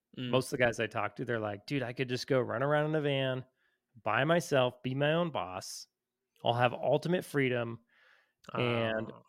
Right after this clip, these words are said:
Speaker 2: I'll make more money, and I can charge less, and so I'll get all the work," which they're right on one end. They can charge less and get a bunch of work.
Speaker 1: <laughs>
Speaker 2: <laughs> But they're wrong on the other end. They don't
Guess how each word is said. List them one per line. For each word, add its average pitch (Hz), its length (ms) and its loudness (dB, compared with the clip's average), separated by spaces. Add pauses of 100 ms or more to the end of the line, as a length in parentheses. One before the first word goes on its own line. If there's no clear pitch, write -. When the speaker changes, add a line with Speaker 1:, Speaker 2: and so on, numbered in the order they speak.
Speaker 2:
I'll 123 120 2
make 123 240 -2
more 160 140 2
money, 117 440 0 (300)
and 117 100 -4
I 113 60 -2
can 110 140 -6
charge 131 380 2
less, 117 580 -2 (140)
and 113 140 -6
so 110 460 -2
I'll 110 120 -2
get 113 240 -4 (340)
all 104 200 -2
the 98 80 -8
work," 101 300 -10 (500)
which - 220 -4
they're 139 160 4
right 185 220 2
on 143 200 4
one 131 180 2
end. 95 280 -6 (280)
They 123 220 -2
can 127 140 -8
charge 143 300 2
less 135 340 0
and 120 120 -4
get 113 120 -2
a 110 40 -6
bunch 107 260 -4
of 101 80 -14
work. 120 480 -4
Speaker 1:
<laughs> 233 80 2 (960)
Speaker 2:
<laughs> 143 340 -8 (260)
But 147 120 2
they're 151 140 6
wrong 175 260 10
on 151 120 8
the 143 140 4
other 135 180 4
end. 113 180 0
They 120 100 2
don't 151 260 2